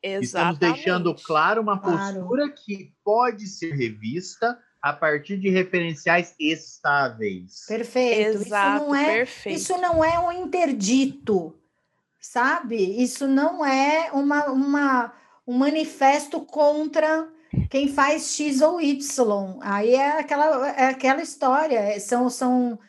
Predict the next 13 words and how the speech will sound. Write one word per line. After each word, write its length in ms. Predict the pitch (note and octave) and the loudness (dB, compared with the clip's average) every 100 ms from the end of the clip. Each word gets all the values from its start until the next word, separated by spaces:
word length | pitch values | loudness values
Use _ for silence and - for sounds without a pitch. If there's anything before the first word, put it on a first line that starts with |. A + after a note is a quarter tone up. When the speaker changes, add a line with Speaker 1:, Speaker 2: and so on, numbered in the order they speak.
| _ _ _ | _ _ _
Speaker 3:
é, 380 | A#3 A#3+ A#3 A3+ | 0 2 4 2
experiências 880 | G#3+ - D4 F4+ D4 D#4 - E4+ C#4 | 0 0 0 2 2 2 -2 -2 0
aqui, 240 | C4+ C#4+ | 0 -2
são 240 | C#4 C#4 | -2 -2
quatro 340 | - B3+ C#4+ D4+ | 0 0 0 -4
profissionais 720 | C#4+ C#4+ - D4 C4+ B3 C4 | -4 -4 -2 0 2 2 0
com 120 | - | -2
experiências 760 | C#4+ C#4+ C4 C4+ B3+ B3+ A#3 A3 | -4 0 2 4 2 0 -2 -2
diferentes, 840 | A3 A#3 C#4+ C4 A#3+ C4 B3+ A#3+ | -4 -4 0 2 2 2 -2 -4
dando 340 | A3 A#3 B3 B3+ | 2 2 2 0
aqui 380 | A#3+ B3 B3 | -2 -2 2
a 60 | A#3 | 2
sua 400 | A3+ B3+ B3 A3+ | 2 0 2 2